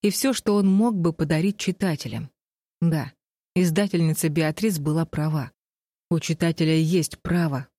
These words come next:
право доступа к самым оригинальным, самым прозорливым мыслям своего времени. Беатрис писала не для узкого круга избранных.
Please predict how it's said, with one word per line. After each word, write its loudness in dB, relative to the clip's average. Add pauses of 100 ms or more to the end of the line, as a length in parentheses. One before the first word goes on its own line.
(140)
право 0
доступа -2
к -8
самым 2
оригинальным, 0 (240)
самым 2
прозорливым 2
мыслям 2
своего 0
времени. -2 (500)
Беатрис 2
писала 0
не 2
для 2
узкого -2
круга 0
избранных. -2